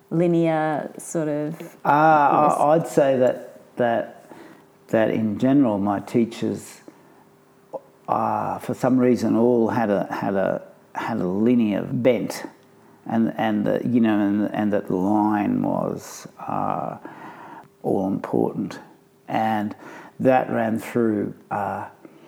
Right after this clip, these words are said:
Speaker 2: for me. Y-, yeah, you know, I, I had Anne Thompson taught me briefly in, in, in art school and in Brisbane, and, uh,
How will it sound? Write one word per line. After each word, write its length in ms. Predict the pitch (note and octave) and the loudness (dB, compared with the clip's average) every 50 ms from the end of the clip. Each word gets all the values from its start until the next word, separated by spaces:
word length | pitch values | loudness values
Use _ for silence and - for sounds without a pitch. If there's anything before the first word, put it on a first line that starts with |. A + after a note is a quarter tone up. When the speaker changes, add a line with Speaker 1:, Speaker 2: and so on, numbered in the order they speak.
| - - _ _ _ _ _ _ _ _ _ _ _ _ _ _ _ _ _ _ _ _ _ _ _ _ - | -20 -20 _ _ _ _ _ _ _ _ _ _ _ _ _ _ _ _ _ _ _ _ _ _ _ _ -14
Speaker 2:
for 160 | - - A2+ | -6 -4 -2
me. 540 | G2+ G#2 G#2+ A2 A2+ A2 G#2+ A2 A2+ - - - _ _ _ _ _ _ _ _ _ | 0 2 0 2 0 0 0 -2 -4 -6 -12 -20 _ _ _ _ _ _ _ _ _
Y-, 180 | C#3+ C#3 - - B4 - _ _ _ _ _ _ _ _ _ _ _ _ _ _ _ _ _ _ _ | -2 -2 -2 -4 -10 -14 _ _ _ _ _ _ _ _ _ _ _ _ _ _ _ _ _ _ _
yeah, 760 | C#3+ C#3 C3 B2 B2 B2 B2+ A#2+ A#2 A2 A2 G#2+ G#2 F2+ - - | -2 -2 0 0 0 2 2 2 2 0 0 0 0 -2 -2 -2
you 340 | - D3+ D3 C3+ C3+ B2+ A#2 | -4 -4 0 0 2 2 2
know, 220 | A2+ A2 G#2+ F#2+ | 2 0 0 0
I, 380 | E2 G2+ A#2 - - - - - - - | 0 -2 -2 -2 -4 -6 -8 -8 -8 -6
I 180 | B2+ A#2+ A2 G#2+ | -4 -2 -2 -2
had 200 | G#2+ G#2+ G#2 - | -2 -4 -4 -4
Anne 320 | - A2+ A#2+ A#2+ A#2+ B2 | -4 -2 -2 0 -2 -2
Thompson 720 | - - A#2 A#2+ A2+ G2 - - A#2+ A2 G#2 G#2+ A2+ A#2 - _ _ _ _ _ _ _ _ _ _ _ _ - - | -2 -2 -4 -4 -4 -6 -8 -6 -6 -4 -4 -4 -6 -10 -14 _ _ _ _ _ _ _ _ _ _ _ _ -20 -20
taught 360 | _ - - B2 A#2 A#2 - - | _ -8 -6 -4 -4 -4 -6 -6
me 80 | A#2 A2+ | -8 -8
briefly 600 | G#2+ - - B2 B2 A#2 - - A#2 A2 G#2+ G#2+ | -6 -2 0 0 0 0 -2 -2 -2 0 0 0
in, 220 | G#2 G#2 G#2 G2+ | 0 0 -2 -2
in, 480 | - G#2+ G#2+ G#2 G2+ G2 F#2+ F#2+ F2 - | -2 -2 -2 -2 -2 -2 -2 -2 -4 -4
in 260 | - - A2 G2+ F#2+ | -4 -4 -4 -4 -4
art 360 | - - - G#2 G2 - - | -4 -4 -4 -6 -6 -6 -10
school 420 | - - - A#2 G#2+ G#2 G2+ - - | -14 -10 -6 -4 -4 -2 -2 -2 -2
and 320 | - G#2 G2+ G2+ F#2 - | -4 -4 -2 -4 -4 -4
in 220 | - A2+ A2 G#2 G2+ | -4 -4 -2 -2 -2
Brisbane, 460 | A2 B2 A#2 A2 - - G2 F#2+ F#2 | -4 -4 -6 -6 -6 -6 -4 -4 -2
and, 280 | F#2 F#2 F#2+ F#2+ F#2+ | -4 -4 -4 -6 -4
uh, 200 | G#2 G2+ G2+ G#2+ | -4 -6 -6 -6